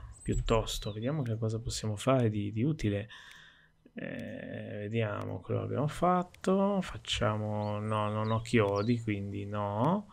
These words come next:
Possiamo fare, mm, <laughs> ah, niente possiamo fare, perché non abbiamo manco la possibilità di fare l'arco.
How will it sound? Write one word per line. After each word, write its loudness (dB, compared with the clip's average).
Possiamo 0
fare, 4
mm, 0
<laughs> -4
ah, 0
niente 0
possiamo -2
fare, -2
perché 0
non 4
abbiamo 6
manco 6
la 6
possibilità 0
di 6
fare 4
l'arco. 6